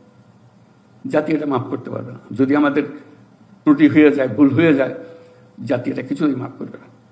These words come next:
আমরা কোনো দলের কথা বলছি না, সে, সে বিষয় না। বিষয়টা হলো আমরা কি চাচ্ছি আমাদের কাছে পরিষ্কার কিনা। দলগুলো তাদের দলের মধ্যে থেকে কি কি বলবে, তারা, তারা, তারা তাদেরটা বলবে। অবশ্যই তারা যদি কেউ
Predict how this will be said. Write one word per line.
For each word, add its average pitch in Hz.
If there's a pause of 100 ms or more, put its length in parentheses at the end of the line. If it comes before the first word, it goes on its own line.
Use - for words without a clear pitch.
(400)
আমরা 143
কোনো 165
দলের 147
কথা 170
বলছি 165
না, 170 (280)
সে, -
সে -
বিষয় 143
না। 160
বিষয়টা 190
হলো 202
আমরা 185
কি 196
চাচ্ছি - (880)
আমাদের 156
কাছে 131
পরিষ্কার 117
কিনা। - (1200)
দলগুলো 214
তাদের 220
দলের 175 (100)
মধ্যে 165
থেকে 170
কি 160
কি 151
বলবে, 143
তারা, 151
তারা, 147
তারা 143
তাদেরটা 143
বলবে। 127
অবশ্যই 202 (1400)
তারা 139
যদি 147
কেউ 156